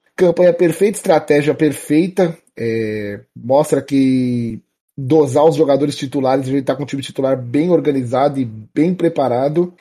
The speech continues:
E agora é só continuar aí rumo, rumo às fases mais agudas.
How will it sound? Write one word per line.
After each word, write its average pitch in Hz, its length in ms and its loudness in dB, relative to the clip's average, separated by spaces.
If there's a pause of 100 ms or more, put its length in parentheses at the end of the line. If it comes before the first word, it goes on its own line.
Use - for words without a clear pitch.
E 208 360 0
agora 180 340 2
é 220 60 2
só 233 440 2 (440)
continuar 170 500 2
aí 156 140 4
rumo, 165 760 0 (400)
rumo 139 260 -4
às 151 120 -2
fases 147 280 0
mais 139 300 0
agudas. 135 680 -4